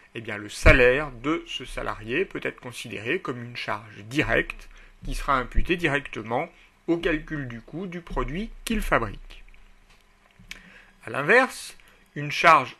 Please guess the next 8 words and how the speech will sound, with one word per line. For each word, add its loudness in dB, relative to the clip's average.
indirecte -2
sera 6
une 0
charge 6
qui -6
concerne 0
plusieurs 2
produits 4